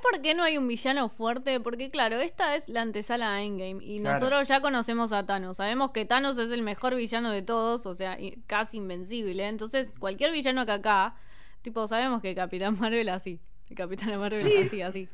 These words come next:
Speaker 1: te lo
Speaker 3: Sí,
Speaker 1: saco,
Speaker 3: bueno, pero
Speaker 1: te, vení, vení que te saco. Y me pasó eso, como que el villano me pareció, no, no había villano, como
Speaker 3: No,
Speaker 1: sentía
Speaker 3: no.
Speaker 1: que la película no pasaba tanto por el villano, sino más en presentarla a ella y ver a ella como súper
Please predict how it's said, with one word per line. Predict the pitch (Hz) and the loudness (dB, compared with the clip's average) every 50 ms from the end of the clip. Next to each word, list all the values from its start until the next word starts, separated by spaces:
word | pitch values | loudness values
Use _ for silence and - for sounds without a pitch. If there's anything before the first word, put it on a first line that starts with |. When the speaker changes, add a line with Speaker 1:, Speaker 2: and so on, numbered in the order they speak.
| - - | -12 -10
Speaker 1:
te | - 190 180 | -10 -4 -2
lo | 196 202 | -2 2
Speaker 3:
Sí, | 190 | 4
Speaker 1:
saco, | 262 254 254 262 | 4 6 8 8
Speaker 3:
bueno, | 262 262 254 233 | 8 8 8 8
pero | 240 240 226 | 6 4 4
Speaker 1:
te, | |
vení, | 214 202 240 240 247 302 359 | 4 2 2 2 4 2 6
vení | 359 320 277 302 330 | 6 6 6 6 6
que | 320 311 | 6 6
te | 254 320 | 4 4
saco. | - 262 226 202 - 175 - - - - - - - - | 4 4 2 2 0 -6 -6 -8 -12 -12 -12 -12 -12 -6
Y | - 254 262 | -2 0 4
me | 247 269 254 | 4 6 8
pasó | 285 294 294 - 554 554 466 - | 8 8 8 10 8 8 10 10
eso, | 359 285 254 226 208 214 - - - - | 10 10 10 10 6 2 -4 -10 -12 -4
como | - - 254 247 254 | 0 0 2 2 2
que | 247 | 2
el | 254 262 | 2 2
villano | 262 269 277 - 440 480 494 480 392 294 | 2 0 2 2 2 4 4 2 2 2
me | 254 240 | 2 4
pareció, | 226 226 226 240 - 349 392 381 285 254 | 4 2 2 2 0 4 4 4 4 2
no, | 240 233 247 254 262 277 269 | 0 0 0 0 0 0 0
no | 277 311 339 | 2 0 2
había | 359 370 339 269 | 4 4 4 4
villano, | 247 226 - 185 180 180 185 | 2 0 -2 -4 -4 -4 -4
como | 190 202 208 208 208 | -4 -4 -4 -2 -4
Speaker 3:
No, | - | -2
Speaker 1:
sentía | 170 196 202 196 185 180 180 | 2 4 4 6 6 6 6
Speaker 3:
no. | 180 175 | 6 4
Speaker 1:
que | 262 254 247 240 233 | 2 2 2 0 0
la | 240 240 240 | 0 0 -2
película | 247 269 320 349 330 302 | -2 -4 -4 0 0 2
no | 277 285 320 302 | 2 2 6 8
pasaba | 330 349 359 359 311 277 262 | 8 8 12 12 12 12 12
tanto | 226 254 247 247 240 | 8 6 6 6 4
por | 208 226 | 4 2
el | 220 220 226 | 0 2 2
villano, | 240 254 - 311 269 269 269 269 269 269 - - - - - | 0 2 6 6 6 6 6 2 0 -2 -6 -12 -12 -12 -12
sino | - - 254 254 269 294 | -8 -4 0 0 2 4
más | 330 349 339 | 4 4 4
en | 339 294 254 | 2 0 0
presentarla | 233 233 226 233 226 226 247 262 262 254 240 | -2 -2 -2 -2 -2 0 0 2 4 4 4
a | 240 | 6
ella | 254 - 254 302 277 277 277 226 | 4 4 2 4 4 4 4 4
y | 202 214 208 202 196 | 0 -4 -6 -6 -6
ver | 185 - 208 214 233 220 - - - | -4 -4 -4 -4 -4 -10 -10 -10 -6
a | - - 180 190 | -4 -2 -2 -2
ella | 196 202 233 226 - 247 240 247 254 254 - - - - - - - - - | -2 -2 -4 -2 -2 -2 -2 -2 -4 -6 -10 -14 -14 -14 -14 -14 -12 -12 -6
como | - 214 196 190 180 185 185 | -4 -4 -2 -2 -4 -6 -8
súper | - - 240 226 202 220 214 202 196 | -6 -6 -6 -4 -2 -2 -2 -2 -4